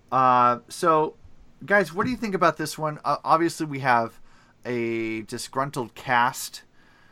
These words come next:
who, uh, combined to,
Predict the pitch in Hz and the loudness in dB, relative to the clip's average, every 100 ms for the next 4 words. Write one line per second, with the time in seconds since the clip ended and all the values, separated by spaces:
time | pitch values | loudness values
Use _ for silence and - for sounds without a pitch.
0 | _ _ _ - 127 120 117 110 107 104 | _ _ _ -8 -4 -2 -4 -4 -2 -2
1 | 98 92 90 - - - - - - - | 0 -2 -4 -8 -16 -20 -20 -20 -20 -20
2 | - - - - - - 127 113 127 139 | -20 -20 -20 -20 -18 -14 -6 0 2 2
3 | 151 143 131 117 110 | 0 -6 -6 -6 -8